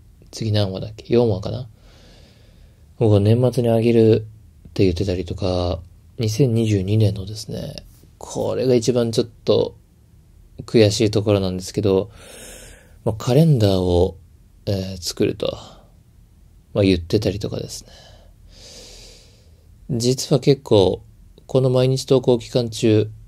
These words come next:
予定を入れ替えたりして、というか、うん。あんまりですね、予定通りに実は行かなかったんですよ。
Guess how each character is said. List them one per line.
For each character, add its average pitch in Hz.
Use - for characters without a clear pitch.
予 113
定 143
を 135
入 120
れ 131
替 127
え 107
た 98
り 95
し -
て、 -
と 110
い 95
う 90
か、 95
う -
ん。 92
あ 120
ん 123
ま 135
り 131
で 110
す -
ね、 90
予 120
定 165
通 165
り 127
に 101
実 98
は 104
行 101
か 123
な 139
か 131
っ 117
た -
ん -
で -
す -
よ。 117